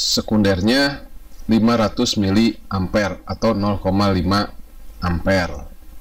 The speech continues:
Kemudian yang ditanyakannya yang A itu jumlah lilitan primer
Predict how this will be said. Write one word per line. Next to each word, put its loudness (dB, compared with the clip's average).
Kemudian 4
yang 2
ditanyakannya 2
yang 0
A 0
itu -2
jumlah 2
lilitan 0
primer 0